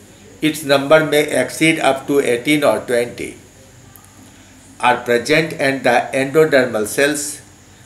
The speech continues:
facing xylem only can allow passage of water and mineral. In other cells of endoderm,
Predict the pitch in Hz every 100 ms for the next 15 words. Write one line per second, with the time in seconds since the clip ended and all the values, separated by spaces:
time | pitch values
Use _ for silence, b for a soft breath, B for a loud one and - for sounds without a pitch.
0 | - - - 156 156 175 143 160 143 131
1 | 95 - - - - - - - - -
2 | - - - 151 156 165 190 165 160 156
3 | 143 135 127 135 - - - - - -
4 | 143 135 - 156 135 127 135 135 - 139
5 | 123 120 117 120 131 101 71 - - -
6 | - - - - - - - - - 156
7 | 156 147 165 170 170 165 156 147 151 147
8 | 143 139 139 135 127 139 -